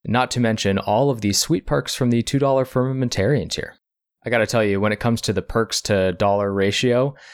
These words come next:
this is about as good as it gets. So if you're thinking about backing us, why not consider this tier? We also know that these are unprecedented times, and many folks aren't in a position to give money right now.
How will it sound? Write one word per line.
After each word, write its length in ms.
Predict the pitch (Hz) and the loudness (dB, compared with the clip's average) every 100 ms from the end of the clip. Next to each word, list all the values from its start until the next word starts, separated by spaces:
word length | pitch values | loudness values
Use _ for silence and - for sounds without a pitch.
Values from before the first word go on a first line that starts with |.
| - _ | -20 _
this 240 | 104 104 110 | -4 0 2
is 260 | 101 92 | 0 0
about 320 | - 98 95 92 | -2 0 0 0
as 100 | - | -2
good 140 | 90 | -2
as 100 | 85 | -2
it 80 | 82 | -2
gets. 280 | 87 - - | -4 -2 0
So 280 | 101 95 92 | 2 2 2
if 140 | 92 | 0
you're 80 | 101 | -2
thinking 280 | - 107 117 | 0 0 0
about 280 | 107 101 87 | 0 0 0
backing 340 | 98 104 143 160 | -2 0 -2 -2
us, 320 | 196 - - - - | 0 -2 -4 -10 -4
why 140 | 104 | -2
not 120 | 131 | 0
consider 380 | - 143 165 160 | -2 -2 0 0
this 160 | 160 - | -2 -4
tier? 280 | - - _ _ _ _ _ _ - | -4 -6 _ _ _ _ _ _ -2
We 140 | 139 | 2
also 220 | 175 190 | 2 2
know 200 | 160 139 | 2 2
that 240 | 123 110 92 | 4 2 2
these 240 | 104 101 | 2 2
are 300 | 98 92 92 92 | 2 2 0 -2
unprecedented 640 | 107 123 104 101 90 85 | 0 0 0 -2 -4 -4
times, 540 | - 78 - - - - | -4 -4 -6 -6 -4 -2
and 340 | 107 110 110 110 | 0 0 0 0
many 240 | 120 123 | 0 0
folks 360 | - 110 - - | 0 0 0 -2
aren't 220 | 117 120 | 0 0
in 100 | 104 | 0
a 40 | |
position 380 | 98 101 90 - | -2 -2 -2 -4
to 60 | 85 | -4
give 180 | 87 85 | -4 -4
money 200 | 85 80 | -4 -4
right 200 | 73 - | -6 -8
now. 200 | - | -12